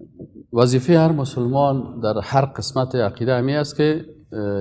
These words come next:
انسان مسلمان وقتی یک چیز می‌بینه که، چون ادیان مختلف است، ادیان مختلف است، مثلاً یهودیت است، نصرانیت است،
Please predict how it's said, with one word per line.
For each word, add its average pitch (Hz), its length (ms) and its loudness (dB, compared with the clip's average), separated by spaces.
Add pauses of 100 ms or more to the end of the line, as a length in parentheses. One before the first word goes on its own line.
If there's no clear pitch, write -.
انسان 113 480 2
مسلمان 113 640 -4 (120)
وقتی 110 280 -4
یک 104 160 4
چیز 135 200 -2
می‌بینه 123 400 2
که، 143 280 -4 (1040)
چون 110 240 -2
ادیان 131 480 6
مختلف 107 560 0
است، - 420 -12 (380)
ادیان 110 600 0 (680)
مختلف 107 560 0
است، 131 220 2
مثلاً 107 500 0 (760)
یهودیت 107 640 6
است، 113 240 2
نصرانیت 107 680 2
است، - 320 -4